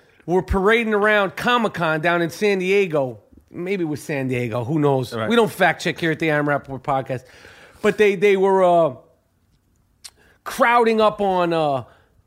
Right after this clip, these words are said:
Speaker 1: some people's cars and scaring them. And, and, and, and, and the people, because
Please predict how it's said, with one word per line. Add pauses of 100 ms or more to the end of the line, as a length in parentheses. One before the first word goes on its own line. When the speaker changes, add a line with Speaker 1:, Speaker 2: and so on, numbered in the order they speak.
(100)
Speaker 1:
some
people's
cars (1900)
and
scaring
them. (680)
And,
and, (180)
and,
and,
and
the
people, (560)
because